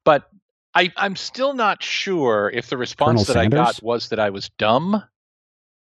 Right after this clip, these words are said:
Speaker 1: or that somebody knew that those were the names of demons. Either way,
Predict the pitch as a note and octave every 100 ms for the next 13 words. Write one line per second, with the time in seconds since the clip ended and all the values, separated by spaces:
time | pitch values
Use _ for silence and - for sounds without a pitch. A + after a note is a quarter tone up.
0 | _ _ _ _ _ - C3+ C3 B2+ A#2+
1 | B2 A#2 - D#3+ D3 C3 A2 A2+ C#3 D3
2 | A#2 G#2 A2+ G2+ A2 G2 F#2 F#2+ F2 E2+
3 | A2 F#2+ F#2+ - G3+ G3+ C#3+ D3+ C#3+ A2+
4 | G2